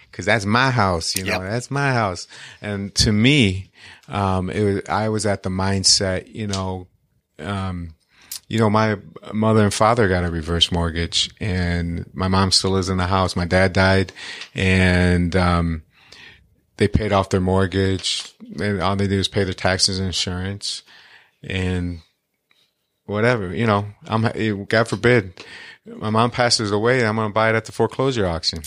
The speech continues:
Speaker 2: There you go.
Speaker 1: <laughs>
Speaker 2: It's actually a good loan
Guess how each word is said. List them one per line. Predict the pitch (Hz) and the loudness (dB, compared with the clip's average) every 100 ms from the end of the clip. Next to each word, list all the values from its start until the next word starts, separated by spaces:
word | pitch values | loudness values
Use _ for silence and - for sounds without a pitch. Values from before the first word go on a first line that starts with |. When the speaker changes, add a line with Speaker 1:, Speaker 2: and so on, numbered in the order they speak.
| - | 0
Speaker 2:
There | 101 | 0
you | 107 101 | 2 2
go. | 110 113 - - | 2 4 0 -4
Speaker 1:
<laughs> | - - 147 - 117 - | -8 -8 -12 -10 -12 -6
Speaker 2:
It's | 147 156 | -2 2
actually | 220 - 175 | 2 4 6
a | 117 | 4
good | 104 107 131 120 | 2 2 4 4
loan | 92 95 101 98 92 90 87 | 2 2 2 4 2 -2 -6